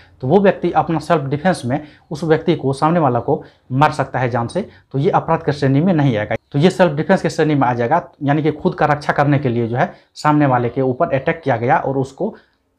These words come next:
और उसका जान ले लिया गया। सेल्फ डिफेंस के बारे में आईपीसी का सेक्शन नाइंटी सिक्स से लेके वन हंड्रेड सिक्स तक बताया गया है। हालांकि सेल्फ डिफेंस क्या है और ये सभी सेक्शन के बारे में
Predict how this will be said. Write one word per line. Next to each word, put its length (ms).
और 100
उसका 240
जान 220
ले 120
लिया 200
गया। 180
सेल्फ 260
डिफेंस 320
के 60
बारे 220
में 120
आईपीसी 420
का 100
सेक्शन 420
नाइंटी 360
सिक्स 260
से 80
लेके 260
वन 220
हंड्रेड 300
सिक्स 220
तक 220
बताया 360
गया 180
है। 160
हालांकि 240
सेल्फ 280
डिफेंस 300
क्या 180
है 180
और 160
ये 100
सभी 260
सेक्शन 300
के 80
बारे 200
में 140